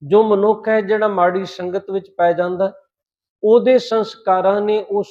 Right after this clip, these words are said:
ਨੂੰ ਜਿਸ ਤਰ੍ਹਾਂ ਸਮਝਾ ਦਿੱਤਾ, ਉਹਦੀ ਬੁੱਧ ਉਸੇ ਤਰ੍ਹਾਂ ਪ੍ਰਵਾਨ ਕਰ ਲੈਂਦੀ ਹੈ। ਐਸੇ ਰੱਬ ਨਾਲੋਂ ਟੁੱਟੇ ਹੋਏ ਜਿਨ੍ਹਾਂ ਨੂੰ ਸਾਕਤ ਆਖਿਆ ਜਾ ਸਕਦਾ,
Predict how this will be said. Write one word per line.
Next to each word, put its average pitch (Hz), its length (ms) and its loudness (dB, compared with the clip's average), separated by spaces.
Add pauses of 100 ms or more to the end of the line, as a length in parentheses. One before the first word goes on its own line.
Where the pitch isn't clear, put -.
ਨੂੰ 202 220 -2
ਜਿਸ 180 200 -4
ਤਰ੍ਹਾਂ 202 280 0
ਸਮਝਾ 185 440 -4
ਦਿੱਤਾ, 151 500 -2 (600)
ਉਹਦੀ 233 360 2
ਬੁੱਧ 202 320 0
ਉਸੇ 226 500 0
ਤਰ੍ਹਾਂ 220 280 -2
ਪ੍ਰਵਾਨ 190 520 -2
ਕਰ 180 220 -2
ਲੈਂਦੀ 180 540 -6
ਹੈ। 202 160 0 (800)
ਐਸੇ 220 680 2 (120)
ਰੱਬ 170 300 0
ਨਾਲੋਂ 214 400 0
ਟੁੱਟੇ 247 360 0
ਹੋਏ 202 320 2
ਜਿਨ੍ਹਾਂ 208 360 0
ਨੂੰ 202 140 -2
ਸਾਕਤ 185 520 -6
ਆਖਿਆ 190 360 -2
ਜਾ 170 200 -2
ਸਕਦਾ, 185 500 -6